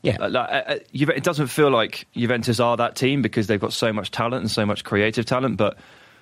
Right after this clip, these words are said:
Speaker 2: they do pretty much just lump it. Like, it's not, it's not particularly flashy what they do. It's quite simplistic.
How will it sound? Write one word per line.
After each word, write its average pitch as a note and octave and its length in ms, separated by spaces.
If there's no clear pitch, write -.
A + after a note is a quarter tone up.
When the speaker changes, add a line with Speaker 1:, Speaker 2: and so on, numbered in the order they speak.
Speaker 2:
they E4+ 120
do F4 160
pretty F3+ 340
much C3+ 220
just A#2 180
lump A2+ 260
it. A2+ 220
Like, A2+ 340
it's D3+ 240
not, D#3+ 280
it's D3+ 180
not D3+ 180
particularly C3 580
flashy A#2 500
what A#2 220
they A2 120
do. A#2 400
It's A2 240
quite - 440
simplistic. B2 800